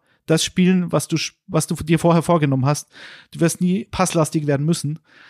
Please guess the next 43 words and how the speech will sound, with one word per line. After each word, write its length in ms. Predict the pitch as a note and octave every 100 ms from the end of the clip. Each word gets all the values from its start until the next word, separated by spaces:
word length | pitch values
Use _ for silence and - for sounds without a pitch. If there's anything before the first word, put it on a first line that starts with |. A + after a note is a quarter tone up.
| - _ -
Deswegen 340 | D3+ F3+ F3
forty-niners 520 | - F#3 F#3+ F3 F#3+
perfektes 480 | - F3+ F#3 E3+ D#3+
Team, 220 | - G3+
Eagles 360 | A#3 G3+ G3+ E3+
auf 120 | D#3+
zwei, 280 | - - F#3+
die 80 | F3
kommen 260 | - G3+
noch, 340 | G#3+ G3 G3+ - _ _ _ -
kommen 240 | A#3 B3+
noch 160 | F#3+ A3
und 140 | G3+
stehen 160 | F#3 E3
trotzdem 260 | F3+ D#3
bei 100 | C#3+
fünf 220 | - C#3+
null. 240 | C#3+ E3 F#3 _ - _ -
Ich 80 | F3
habe 120 | G3
aber 140 | F#3
auch 120 | A#3
Detroit, 480 | - D#3+ C3 D3+ - _ _ - _ _ -
ähm, 560 | C3 C3 C3 C3 C3+ - _ _ _ _ - - _
weil 300 | C#3+ D3+ G3+
sie, 380 | F3+ F#3+ B3 D4+
und 280 | C#4+ E3+ -
das 200 | F3+ -
finde 220 | G3+ G3+
ich 100 | G3
ist 100 | E3+
ein 60 | G3+
Unterschied 400 | A3+ G3 F#3+ -
zum 220 | F3 E3
letzten 340 | F3 - -
Jahr, 460 | G3 G3+ A#3+ A3+ A#3
sie, 380 | E3+ F#3 G3 G#3
sie 260 | - G3 F#3+
schlagen 320 | F3+ F3 G#3
halt 160 | G3+
Carolina 680 | - F#3+ F3+ D#3+ F#3 A#3+ C4+ -
zu 160 | F3+
Hause 400 | D#3+ F3+ G3 G#3+